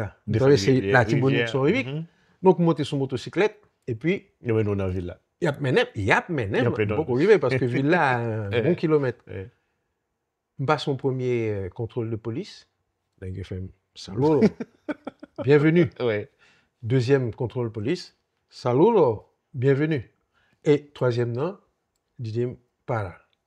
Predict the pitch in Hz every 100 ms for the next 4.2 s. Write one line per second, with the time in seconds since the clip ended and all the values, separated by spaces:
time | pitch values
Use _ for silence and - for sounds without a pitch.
0 | _ - 107 120 - - 147 117 104 87
1 | 90 - - 131 131 135 - - - 131
2 | 135 120 - 92 _ 110 107 95 87 90
3 | _ _ _ _ _ _ _ _ _ _
4 | - 87